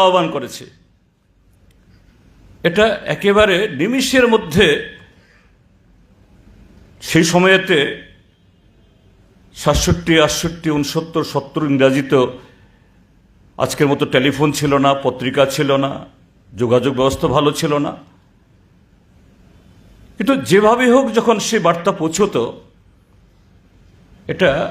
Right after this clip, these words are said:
একেবারে প্রায় সমস্ত স্কুল ছাত্র নেমে যেত।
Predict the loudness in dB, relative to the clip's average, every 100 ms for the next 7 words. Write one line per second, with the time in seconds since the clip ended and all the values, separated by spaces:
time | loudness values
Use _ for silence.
0 | -12 -20 _ _ _ _ -12 -6 -2 0
1 | 0 -2 -6 -14 -20 _ -20 _ -4 -4
2 | -2 -4 -2 -2 -2 -2 -4 -2 2 2
3 | 0 -4 -4 0 2 2 2 0 -2